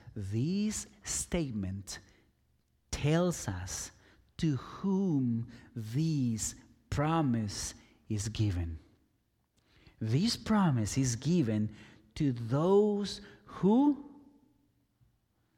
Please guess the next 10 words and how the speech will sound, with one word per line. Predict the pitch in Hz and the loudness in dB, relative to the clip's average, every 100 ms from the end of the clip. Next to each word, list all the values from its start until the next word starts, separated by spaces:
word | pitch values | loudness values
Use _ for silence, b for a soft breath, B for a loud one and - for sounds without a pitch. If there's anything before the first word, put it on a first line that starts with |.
| _ | _
love | 104 120 170 202 220 220 - - _ _ _ _ | 0 2 2 0 0 -4 -8 -20 _ _ _ _
him | - 180 180 113 104 110 - B B B B B _ | 0 4 6 4 0 -4 -8 B B B B B _
and | 110 107 104 104 | -2 0 -2 -2
to | 117 | -4
those | 107 127 151 156 156 147 - | 0 -2 0 0 -2 -6 -10
who | - 123 - | -8 -8 -8
keep | - 208 170 - - b b b | -6 -4 -4 -6 -16 b b b
his | - - 165 151 107 - - - _ | -16 -8 -4 -2 -4 -8 -14 -20 _
commandments. | 98 95 107 104 98 90 90 - - - _ _ _ _ b b b b b b - | -4 0 0 0 -6 -6 -8 -12 -16 -20 _ _ _ _ b b b b b b -10
This | 110 147 190 185 175 - | 0 2 4 2 0 -2